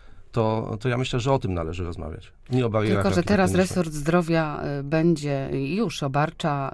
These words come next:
Speaker 2: winą Porozumienie Zielonogórskie, Porozumienie Zielonogórskie obarcza winą resort zdrowia. A co mają zrobić pacjenci?
Speaker 1: Pacjenci mają zapytać pana ministra, gdzie będą mieli zapewnioną opiekę od drugiego stycznia.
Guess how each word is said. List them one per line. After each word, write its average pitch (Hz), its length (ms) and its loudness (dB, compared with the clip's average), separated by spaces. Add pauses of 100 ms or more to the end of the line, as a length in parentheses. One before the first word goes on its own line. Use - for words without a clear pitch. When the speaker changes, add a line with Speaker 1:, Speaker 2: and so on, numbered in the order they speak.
Speaker 2:
winą 147 380 0
Porozumienie 147 560 2
Zielonogórskie, 139 880 -2
Porozumienie 147 600 0
Zielonogórskie 139 760 -2
obarcza 139 500 -4
winą 139 320 0
resort 135 340 -6
zdrowia. 127 480 -6 (480)
A 135 80 -6
co 139 120 -2
mają 147 240 0
zrobić 127 380 -6
pacjenci? 120 580 -12 (680)
Speaker 1:
Pacjenci 107 360 -2
mają 107 180 2
zapytać 104 320 -4
pana 101 160 0
ministra, 95 360 -2
gdzie 95 120 -4
będą 98 480 -2
mieli 95 280 -2
zapewnioną 95 380 -2
opiekę 90 300 -4
od 95 80 -2
drugiego 92 320 -2
stycznia. - 340 -10